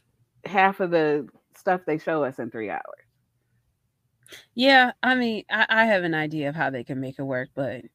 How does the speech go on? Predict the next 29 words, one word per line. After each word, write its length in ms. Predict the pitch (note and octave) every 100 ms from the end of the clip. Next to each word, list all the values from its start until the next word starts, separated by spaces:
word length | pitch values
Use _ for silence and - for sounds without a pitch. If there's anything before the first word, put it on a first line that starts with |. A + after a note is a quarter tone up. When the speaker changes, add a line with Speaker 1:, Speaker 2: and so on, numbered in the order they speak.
| -
Speaker 2:
I, 180 | E3 -
I've 220 | E3 E3 E3+
been 160 | D3+
told, 300 | C#3+ D#3 D3
"Don't 180 | D#3 D#3+
give 180 | D#3+ D#3
away 240 | E3+ D3+
what 160 | E3 -
you 60 | D3+
can 120 | F3+
sell." 300 | D3+ - - _ - -
So 300 | - F#3 F3+ -
I'm 240 | G3 G#3+ B3+
not 140 | B3+
Speaker 1:
True. 80 | A#3
Speaker 2:
going 400 | A#3+ F#3 D#3 G3
<laughs> 20 |
to. 460 | - F3+ - D#3 D3 - - - -
But, 240 | F3+ F3+ -
uh, 200 | F3 E3+
is 100 | F#3+
there 100 | G3+
anything 320 | G#3+ A3 A3
else 200 | G#3+ G#3
you 60 | G#3+
would 80 | G#3
like 160 | G#3 -
to 120 | -
add 220 | G#3 G#3